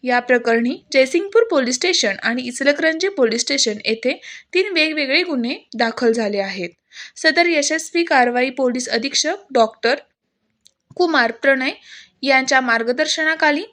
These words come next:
उपविभागीय पोलीस अधिकारी वसंत गाडगे, गुन्हे शोध पथकाचे प्रमुख अंबादास वाघ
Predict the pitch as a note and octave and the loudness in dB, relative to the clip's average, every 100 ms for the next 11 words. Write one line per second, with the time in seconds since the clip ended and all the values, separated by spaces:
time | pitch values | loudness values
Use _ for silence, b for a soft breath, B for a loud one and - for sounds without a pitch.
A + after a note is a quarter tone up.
0 | _ D#4 G4+ G4 F#4 F4+ F4+ F4+ A4 F4+ | _ -4 0 2 2 2 2 0 0 0
1 | B3+ C4 C4 B3+ B3+ B3+ F4 D4+ B3 A#3+ | 0 -2 -2 0 2 2 0 0 0 -2
2 | A#3+ A#3+ A#3 A3 A3 D4 G#4+ B B B | -2 -2 0 -2 -2 -6 -8 B B B
3 | - C4+ D#4 F#4+ G#4 G#4 G#4 D4+ - D4 | -10 -4 -2 0 0 0 2 0 2 2
4 | D4 D#4+ D4 C#4+ E4+ - _ _ _ _ | 2 0 0 0 -4 -10 _ _ _ _
5 | - C4 B3+ B3+ B3+ - _ - A#3 B3+ | -6 -4 2 4 4 0 _ -10 0 2
6 | B3+ B3+ D4+ A#3+ C#4 | 2 -2 -4 0 2